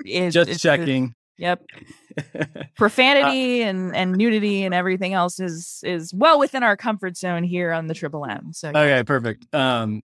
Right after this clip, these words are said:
Speaker 2: but yeah, so I was just tormented by some older cousins and, uh, it had the reverse effect of, you know,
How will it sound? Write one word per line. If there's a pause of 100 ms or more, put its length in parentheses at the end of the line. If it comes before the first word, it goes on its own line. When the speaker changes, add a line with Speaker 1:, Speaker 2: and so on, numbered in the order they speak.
(120)
Speaker 2:
but
yeah,
so
I
was
just
tormented
by
some
older
cousins
and, (380)
uh,
it
had
the
reverse
effect
of,
you
know,